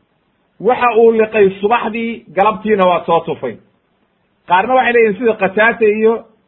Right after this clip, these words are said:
saddex beri buu ku jiray. Qaar waxay leeyihiin toddoba beri.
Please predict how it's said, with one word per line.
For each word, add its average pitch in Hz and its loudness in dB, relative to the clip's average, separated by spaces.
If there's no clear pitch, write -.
saddex 220 -2
beri 196 2
buu 185 0
ku 185 -2
jiray. 151 -10
Qaar 170 2
waxay 233 0
leeyihiin 220 0
toddoba 196 4
beri. 175 -2